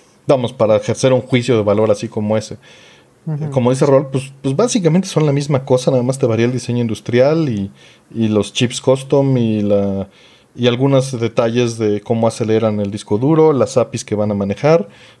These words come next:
Speaker 1: ¿no?
Speaker 2: Ujú.
Speaker 1: Que hoy justamente este Digital Foundry presentó un video de performance, ¿no? En Play cuatro y en, en Xbox de la, no me acuerdo cuál.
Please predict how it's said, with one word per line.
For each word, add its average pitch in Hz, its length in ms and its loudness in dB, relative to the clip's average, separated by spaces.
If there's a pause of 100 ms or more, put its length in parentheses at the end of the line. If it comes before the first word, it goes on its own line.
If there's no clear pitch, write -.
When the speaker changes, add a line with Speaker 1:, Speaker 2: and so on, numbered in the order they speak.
(100)
Speaker 1:
¿no? 113 140 -2
Speaker 2:
Ujú. 165 100 0
Speaker 1:
Que 110 160 2
hoy 110 160 4
justamente 113 680 -2
este 107 280 -6
Digital 110 260 -6
Foundry 110 320 -2
presentó 107 380 -6
un 110 80 -4
video 110 400 2 (400)
de 107 500 2
performance, 135 680 0
¿no? 120 120 0
En 139 80 -4
Play 110 200 -2
cuatro 131 500 0
y 117 120 -2
en, 107 140 -6 (380)
en 107 100 -2
Xbox 110 420 -4
de 101 100 -4
la, 95 120 -6
no 98 460 -8
me 98 60 -2
acuerdo 98 260 -4
cuál. 160 240 0